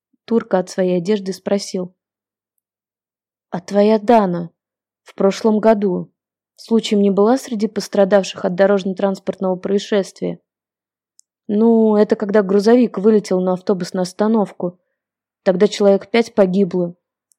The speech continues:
и многие получили ранения". Артур неопределенно покачал головой и ответил: "Не знаю".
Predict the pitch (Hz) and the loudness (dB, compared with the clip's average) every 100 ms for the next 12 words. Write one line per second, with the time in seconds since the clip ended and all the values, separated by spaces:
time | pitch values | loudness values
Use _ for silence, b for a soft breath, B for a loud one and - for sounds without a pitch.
0 | - 190 196 196 208 196 185 - 196 196 | -4 0 2 2 0 0 -2 0 2 4
1 | 202 196 180 175 175 175 _ _ _ _ | 2 0 -2 -4 -8 -14 _ _ _ _
2 | _ _ _ _ _ _ _ _ _ 185 | _ _ _ _ _ _ _ _ _ -4
3 | 185 190 185 190 185 185 175 180 185 180 | -2 0 0 0 0 -2 -2 0 0 -2
4 | 180 185 180 190 175 180 175 170 196 220 | -4 -2 -2 -2 -2 0 0 0 -2 0
5 | 180 180 190 180 180 170 170 _ _ _ | -2 -4 -6 -6 -6 -12 -12 _ _ _
6 | _ _ _ - 175 160 165 165 185 180 | _ _ _ -8 -6 -6 -6 -4 -4 -4
7 | 170 | -8